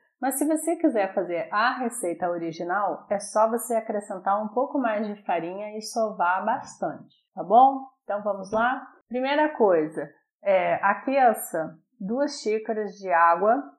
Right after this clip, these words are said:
numa temperatura que você consiga colocar sua mão ali naquela água e ela não fique nem quente demais, não queime a sua mão e nem fique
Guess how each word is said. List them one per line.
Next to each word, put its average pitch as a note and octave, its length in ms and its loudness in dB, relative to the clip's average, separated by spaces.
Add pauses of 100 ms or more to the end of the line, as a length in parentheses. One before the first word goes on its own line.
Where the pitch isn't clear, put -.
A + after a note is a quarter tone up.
(140)
numa B3 280 2
temperatura A#3 840 2
que G3+ 140 -6
você A3 300 -4
consiga A#3 720 -4
colocar G#3 480 -2
sua G#3 260 0
mão G3 460 -2 (180)
ali F#3 260 -2
naquela F#3+ 380 0 (180)
água A3+ 240 0 (360)
e G3+ 160 -4
ela G3 260 4
não G#3+ 160 -4
fique G#3 320 -6
nem C4+ 320 -4
quente G3 520 -6
demais, F3 440 -2
não F#3+ 180 -8
queime G#3+ 440 -4
a G3 60 -6
sua F#3 220 -6
mão F3 460 -4
e A3 100 -8
nem A3+ 320 -8
fique A3 300 -10